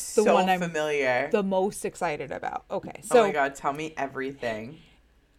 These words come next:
Speaker 1: I'm gonna go a little bit of, uh, kinda back and forth, but we're starting with, in the nineteen twenties, Conley Sindow, he purchased the property, but he didn't realize that the property had a little bit of a dark past.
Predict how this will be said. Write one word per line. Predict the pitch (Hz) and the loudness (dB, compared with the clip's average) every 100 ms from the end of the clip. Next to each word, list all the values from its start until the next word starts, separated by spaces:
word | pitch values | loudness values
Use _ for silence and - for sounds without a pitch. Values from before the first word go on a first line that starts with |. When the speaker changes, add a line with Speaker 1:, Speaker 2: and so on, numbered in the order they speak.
| - | 2
Speaker 1:
I'm | 240 262 | 4 4
gonna | 339 392 | 2 2
go | 349 320 294 | 4 4 4
a | 262 | 6
little | 262 262 | 6 8
bit | 247 240 226 | 10 10 8
of, | 202 180 | 4 -6
uh, | - 170 170 | -8 -8 -4
kinda | 226 214 190 180 - 180 - | 2 4 4 2 -2 -12 -2
back | 214 190 | 2 2
and | 190 | 0
forth, | 180 175 165 | -4 -4 -4
but | - 180 | -4 -2
we're | 185 | -4
starting | - 226 269 254 | -2 0 2 2
with, | 226 - | 2 2
in | 208 | -2
the | 202 | 0
nineteen | 214 269 - 403 | 0 0 -4 -10
twenties, | - 208 190 190 - _ - - | -4 -2 -2 -4 -8 _ -20 -20
Conley | - - 233 269 302 294 | -6 4 4 4 0 -4
Sindow, | - - 220 214 160 147 160 170 | -4 -2 0 4 4 4 0 -4
he | 202 220 - | -4 -6 -6
purchased | - - 320 359 - 349 - | -18 -4 -2 -2 -2 -4 -2
the | 220 | -6
property, | - 180 156 - 160 143 - - _ - - - | 0 2 2 -2 -8 -8 -14 -20 _ -20 -12 -2
but | 196 | -2
he | - 254 | 0 2
didn't | 302 339 - | 2 0 -4
realize | 254 302 247 196 190 | -2 0 4 4 4
that | 202 - | -2 -6
the | |
property | 190 - 262 311 311 262 214 190 | -8 -2 0 0 0 -2 0 -2
had | 190 180 | 0 2
a | 180 | 2
little | 170 170 247 | 0 0 0
bit | 330 320 | -4 -8
of | 311 | -8
a | 320 | -6
dark | - 170 165 - - - _ - | 0 2 2 -2 -14 -20 _ -20
past. | - 139 - 285 202 - - | -12 -10 -10 -12 -10 -10 -10